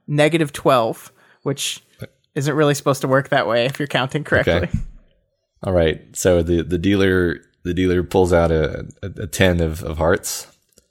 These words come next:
Speaker 1: Okay.
Speaker 2: Um, and, uh, you gonna, you gonna hit, you gonna, you gonna stay.
Speaker 1: Wait, I have just one card? I need
Speaker 2: No,
Speaker 1: two
Speaker 2: he
Speaker 1: cards.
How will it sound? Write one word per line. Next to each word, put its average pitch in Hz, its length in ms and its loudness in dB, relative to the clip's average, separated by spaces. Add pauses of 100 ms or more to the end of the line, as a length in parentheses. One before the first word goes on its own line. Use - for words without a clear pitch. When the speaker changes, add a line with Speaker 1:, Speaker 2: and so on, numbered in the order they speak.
(100)
Speaker 1:
Okay. - 160 -8 (300)
Speaker 2:
Um, 87 380 -8 (1000)
and, 78 300 -4
uh, 50 200 -6 (600)
you 85 200 -2
gonna, 80 140 -2
you 85 120 -4
gonna 85 180 0
hit, 110 260 2
you 87 100 -4
gonna, 78 320 -2
you - 100 -10
gonna 78 80 -6
stay. 90 440 0 (260)
Speaker 1:
Wait, 143 160 2
I 139 60 2
have 151 200 0
just 143 220 -6
one 143 200 -2
card? 254 360 0 (1500)
I 170 80 0
need 190 80 2
Speaker 2:
No, 196 140 6
Speaker 1:
two 226 80 6
Speaker 2:
he - 60 -8
Speaker 1:
cards. - 520 -2